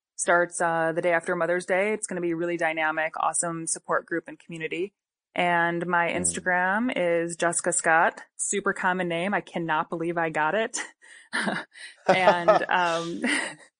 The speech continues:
Speaker 1: <laughs> so that's where you can connect with me. And I have a really tribe of, a really amazing tribe of women that have all started to really wake up and tune into themselves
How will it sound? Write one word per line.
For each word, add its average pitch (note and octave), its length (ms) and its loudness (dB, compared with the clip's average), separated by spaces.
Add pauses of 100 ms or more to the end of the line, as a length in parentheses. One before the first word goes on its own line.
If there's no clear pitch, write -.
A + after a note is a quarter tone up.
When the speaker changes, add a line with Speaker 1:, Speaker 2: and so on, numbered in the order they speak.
Speaker 1:
<laughs> - 680 -20
so G#3 300 0
that's G#3+ 220 -2
where A#3+ 80 -2
you A3+ 80 -4
can A3 140 -6
connect - 340 -6
with G#3 160 -6
me. G3+ 340 -2
And E3+ 600 -2
I E3+ 120 -4
have F3 120 -2
a F3 80 2
really E3+ 320 -2
tribe E3 280 -2
of, E3 140 -4 (220)
a - 140 -2
really F3+ 280 0
amazing E3 400 -4
tribe D#3+ 360 0
of D#3+ 360 -4 (380)
women F3 800 0
that E3+ 140 2
have E3+ 160 0
all D#3+ 400 4
started C4+ 360 -2
to F3 100 -6
really D#3+ 240 -2
wake E3 280 0
up G3+ 280 2
and D#3+ 160 -4
tune F3+ 200 -4
into E3+ 180 -4
themselves D#3+ 680 -2